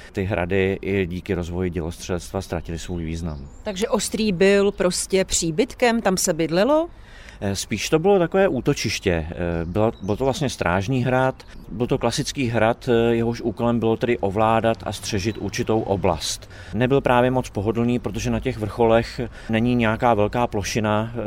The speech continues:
Speaker 1: eh, v tom českém středohoří, takže prostě důležité bylo, aby byl nedobytný, aby byl právě špatně přístupný.
Speaker 2: Hmm.
Speaker 1: Což pak, eh, byla nevýhoda v těch pozdějších obdobích, kdy se tam nedaly stavět nějaké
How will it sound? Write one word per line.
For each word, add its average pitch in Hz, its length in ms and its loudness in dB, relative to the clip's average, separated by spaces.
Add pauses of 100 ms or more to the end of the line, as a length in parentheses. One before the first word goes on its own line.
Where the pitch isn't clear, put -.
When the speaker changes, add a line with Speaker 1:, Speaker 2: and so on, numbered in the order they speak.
(100)
Speaker 1:
eh, 101 40 -4
v 92 60 -10
tom 110 140 -2
českém 110 300 -4
středohoří, 110 500 -2
takže 110 380 0 (420)
prostě 135 280 2
důležité 131 480 4
bylo, 120 320 4
aby 117 180 4
byl 131 240 4
nedobytný, 104 640 2
aby 98 180 -2
byl 110 140 2
právě 107 260 2
špatně 104 340 -4
přístupný. 92 540 -6
Speaker 2:
Hmm. - 120 -6 (260)
Speaker 1:
Což 123 200 0
pak, 123 340 -2 (100)
eh, - 20 2
byla 113 220 4
nevýhoda 110 420 2
v 110 60 -4
těch 113 140 -4
pozdějších 101 480 -6
obdobích, 98 580 -4 (320)
kdy 101 180 -2
se 107 140 -4
tam 104 120 2
nedaly 95 280 2
stavět 95 400 -2
nějaké 95 560 0